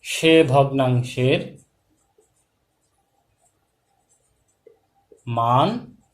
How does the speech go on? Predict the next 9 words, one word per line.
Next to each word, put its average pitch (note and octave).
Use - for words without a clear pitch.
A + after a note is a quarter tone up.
বড়। D#3
এবার B3
তাহলে F3
আমরা D3
এই E3+
ভগ্নাংশগুলোর E3+
মান C3+
বের A#2
করব। F#2+